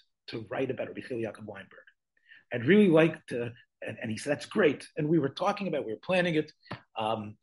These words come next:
and, and, and, and how it, like, it would be, like, could it, and I said to him, I called him, I said, "There's so much here. Could, I, I don't know if we could go into a,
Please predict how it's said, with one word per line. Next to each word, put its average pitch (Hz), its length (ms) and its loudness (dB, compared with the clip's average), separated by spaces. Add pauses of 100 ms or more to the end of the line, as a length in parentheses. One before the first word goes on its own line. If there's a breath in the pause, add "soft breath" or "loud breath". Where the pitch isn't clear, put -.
(220)
and, 107 300 -8
and, 113 160 -12
and, 117 160 -14
and 113 80 -14
how 165 340 2
it, - 120 -6
like, 117 160 -8
it 165 60 -2
would 151 120 0
be, 180 280 0 (180 loud breath)
like, 104 100 -12 (220)
could 160 140 -2
it, - 100 -6 (180 soft breath)
and 151 100 -2
I 147 60 0
said 262 300 2
to 175 80 -2
him, 156 160 2
I 139 80 -2
called - 320 -2
him, 165 60 -2
I 170 60 4
said, 160 180 -4
"There's - 200 -2
so 254 160 0
much 233 220 2
here. 233 340 6 (380 loud breath)
Could, 214 260 4
I, 170 160 -2
I 226 80 6
don't 302 100 6
know 285 120 6
if 185 60 0
we 175 80 -10
could 185 160 0
go 185 200 6
into 175 500 4
a, 131 240 0